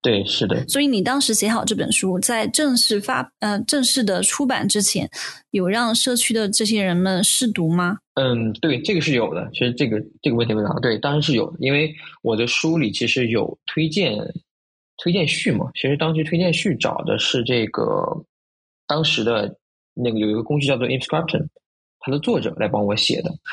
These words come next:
Speaker 1: 那当时因为它其实是，Inscription 这个工具实际上就是，你可以理解为在前期整个 Web 生-，呃，Web三这个生态里最重要的一个工具。那我理解，其实这个作者本身他也是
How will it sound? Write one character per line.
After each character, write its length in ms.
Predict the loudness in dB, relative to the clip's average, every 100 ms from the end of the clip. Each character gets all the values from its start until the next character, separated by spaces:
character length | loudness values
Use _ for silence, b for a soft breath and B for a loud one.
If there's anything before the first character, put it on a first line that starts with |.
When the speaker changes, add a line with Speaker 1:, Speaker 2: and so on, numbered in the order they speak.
| B B _
Speaker 1:
那 80 | -2
当 160 | 0
时 200 | 0 0
因 100 | 2
为 140 | 2 0
它 180 | -2
其 160 | -2 0
实 80 | 0
是， 340 | 2 0 0 -10 B B
Inscription 380 | -4 0 0 0
这 80 | 0
个 60 | 0
工 120 | 2
具 160 | 2
实 100 | 2
际 100 | 2
上 180 | 0 0
就 80 | 0
是， 420 | 2 2 0 -2 -10 B _
你 100 | -2
可 80 | 0
以 40 |
理 120 | 2
解 140 | 2 2
为 180 | 0 0
在 260 | 0 0
前 340 | -2 0 2 2
期 440 | 2 2 2 0 -6 _ _
整 220 | -2 -2
个 200 | 0 -2 0
Web 240 | -2 -2
生-， 300 | 0 -2 -2 -2
呃， 80 |
Web 160 | 0 0
三 160 | 0 0 0
这 100 | 0
个 60 | -2
生 180 | 0
态 160 | 0 2
里 180 | 0 -2 -6
最 220 | -2 0 0
重 140 | 0
要 120 | 0
的 80 | 0
一 40 |
个 80 | -2
工 180 | -2 0
具。 260 | 0 0 -4 _ _ _ -2
那 120 | 0
我 100 | 2
理 160 | 2
解， 100 | 0
其 100 | 0
实 100 | 0
这 80 | 0
个 80 | 0
作 180 | 0 0
者 100 | 0
本 140 | -2
身 100 | -4 -2
他 120 | 0
也 80 | 0
是 240 | 0 0